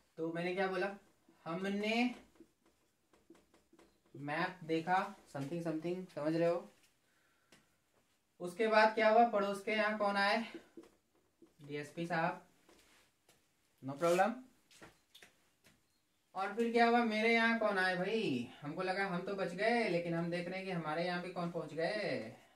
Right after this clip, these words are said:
डीएम साहब पहुंच गए। देखो तो, यही था ना, बाकी भर सकते हो क्या आपने से। तो अगर आपको corresponding word पता हो, अब जैसे आप सोचोगे, "यार, D तो यहाँ भी आ गया, यहाँ भी आ गया, क्या करूँ?" चलो,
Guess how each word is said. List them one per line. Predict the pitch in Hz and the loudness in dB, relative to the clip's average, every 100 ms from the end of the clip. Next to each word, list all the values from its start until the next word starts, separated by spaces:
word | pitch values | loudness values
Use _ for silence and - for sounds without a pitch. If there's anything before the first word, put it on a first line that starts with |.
| _ _ | _ _
डीएम | 131 147 147 | -10 -8 -6
साहब | 127 113 110 | -6 -8 -10
पहुंच | 101 104 | -18 -18
गए। | - - - - 127 | -20 -20 -18 -18 -8
देखो | 135 | -6
तो, | 160 196 - - _ _ _ _ _ _ _ - | -4 -8 -16 -20 _ _ _ _ _ _ _ -8
यही | 151 | -6
था | 156 | -4
ना, | 120 131 - _ _ _ _ _ | -8 -8 -16 _ _ _ _ _
बाकी | 131 147 170 | -8 -4 -2
भर | 170 | -2
सकते | 170 170 - | -2 -4 -2
हो | 127 | -2
क्या | 120 120 | 0 -2
आपने | - 104 | -2 -8
से। | - _ _ _ _ _ _ | -14 _ _ _ _ _ _
तो | 185 | 2
अगर | 208 254 | 6 6
आपको | 190 185 - 214 | 8 6 4 -2
corresponding | 208 165 - 165 180 | 0 0 0 -2 0
word | 160 156 - | 2 0 0
पता | 139 143 | 2 2
हो, | 123 | 2
अब | - 165 | 0 -2
जैसे | 196 208 | -2 0
आप | 185 170 | 0 0
सोचोगे, | 170 170 160 165 - - _ | -2 0 0 -2 -8 -20 _
"यार, | 151 165 156 | 0 0 0
D | 143 160 | -2 -2
तो | 160 | -2
यहाँ | 147 143 | -2 -2
भी | 143 | -2
आ | 143 131 | -2 0
गया, | 135 | -2
यहाँ | 135 127 | -4 -4
भी | 131 | -2
आ | 123 | -2
गया, | 120 | -4
क्या | 117 117 | -6 -8
करूँ?" | 104 107 - _ _ _ _ | -8 -12 -18 _ _ _ _
चलो, | 143 | -10